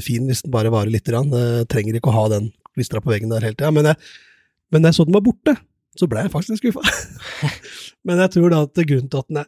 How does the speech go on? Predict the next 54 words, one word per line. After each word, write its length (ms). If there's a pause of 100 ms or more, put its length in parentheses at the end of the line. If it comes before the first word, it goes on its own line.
den 100
er 140
vel 80
ikke 180
fjernet, 880
men 140
den 100
har 80
blitt 160
malt 400
over, 320
og 80
det 160
tror 400
jeg 140
kanskje 260
har 80
noe 160
med, 300 (1200)
eh, 320
jeg 160
mener 220
jeg 20
har 140
hørt 100
at 60
det 80
har 80
noe 100
med 140 (100)
kultur, 540 (100)
eh, 640
altså 160
det 80
er 60
en 80
sånn 160
kulturvegg 840
da, 140
eller 100
hva 160
det 140
er. 100
Altså 240
at 140
det 100
liksom, 300 (920)
eh, 600 (100)
se 160
for 160
deg 80
liksom 220
at 100
det 120